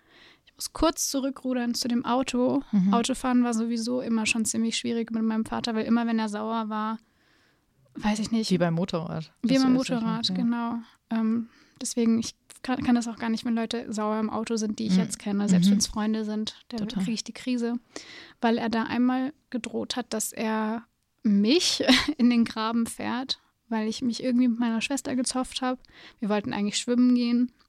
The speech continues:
Speaker 1: und dann wurde wieder gesagt, „Wenn das und das nicht passiert, dann gehen wir nicht schwimmen.“ Erpressung, ganz klar. <laughs> Und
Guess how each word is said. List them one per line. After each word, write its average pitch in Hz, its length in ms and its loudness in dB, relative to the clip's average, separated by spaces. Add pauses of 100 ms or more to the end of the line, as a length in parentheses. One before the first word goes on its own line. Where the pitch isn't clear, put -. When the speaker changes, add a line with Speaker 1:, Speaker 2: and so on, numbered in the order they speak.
Speaker 1:
und 202 120 2
dann 196 220 0
wurde 208 360 0 (400)
wieder 208 240 -2
gesagt, 202 360 -6
„Wenn 196 140 -4
das 208 220 -4
und 202 120 -8
das 214 160 -6
nicht 247 180 -6
passiert, 247 400 -6
dann 208 100 -4
gehen 202 200 -2
wir 202 60 -2
nicht 202 180 -2
schwimmen.“ 269 300 4
Erpressung, 262 580 0
ganz 202 300 -6
klar. 285 300 0 (200)
<laughs> - 200 0 (680)
Und 220 400 6